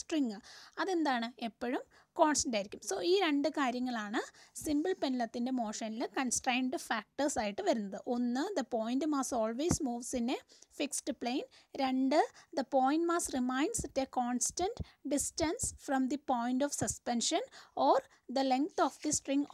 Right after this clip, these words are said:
always remains constant. ഇനി മൂന്നാമത്തെ ഒരു എക്സാമ്പിളാണ് the motion of a bead sliding down the wire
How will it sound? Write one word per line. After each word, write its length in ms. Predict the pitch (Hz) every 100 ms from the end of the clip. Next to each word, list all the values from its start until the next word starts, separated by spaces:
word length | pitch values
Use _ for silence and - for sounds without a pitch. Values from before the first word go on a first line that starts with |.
| 233
always 400 | 226 226 294 - 262
remains 440 | 226 233 339 - - - _ -
constant. 420 | 330 233 - - _ _ -
ഇനി 120 | 359 370 320
മൂന്നാമത്തെ 420 | 294 311 381 403
ഒരു 60 | 359
എക്സാമ്പിളാണ് 580 | 247 - 269 240 226 240 349
the 60 | 302 277
motion 300 | 262 - 302
of 100 | 262 262
a 20 | 226
bead 180 | 247 302 -
sliding 420 | 277 226 240 262 226
down 160 | 226 226 233 302
the 60 | 403
wire 200 | 262 -